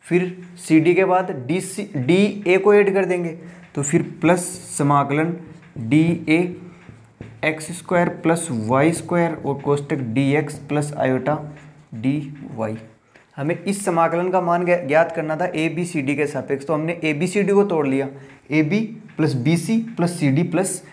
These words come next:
डीए। तो एबी प्लस बीसी और प्लस सीडी और प्लस डीए, और समाकलन इसका ज्ञात करना ही था, तो इन रेखाओं के अनुदिश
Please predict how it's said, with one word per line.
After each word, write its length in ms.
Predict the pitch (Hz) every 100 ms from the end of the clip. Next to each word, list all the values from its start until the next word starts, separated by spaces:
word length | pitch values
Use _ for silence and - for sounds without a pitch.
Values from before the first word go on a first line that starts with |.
| -
डीए। 260 | 123 120 120
तो 220 | 120 - -
एबी 280 | 147 135 202 202 - - -
प्लस 200 | 143 123
बीसी 480 | 120 160 175 220 233 233 - - - - - _
और 80 | 135 139 135
प्लस 180 | 160
सीडी 400 | 165 147 135 180 190 - -
और 160 | - -
प्लस 200 | 151 -
डीए, 200 | 117 113
और 120 | 110
समाकलन 480 | 113 131 127 127 139
इसका 240 | 135 - 139
ज्ञात 260 | 131 131
करना 220 | 135 127 147
ही 80 |
था, 120 | 156 - - - -
तो 60 | 135
इन 120 | 127
रेखाओं 300 | 127 131 135
के 80 | 131
अनुदिश 480 | 120 117 143 -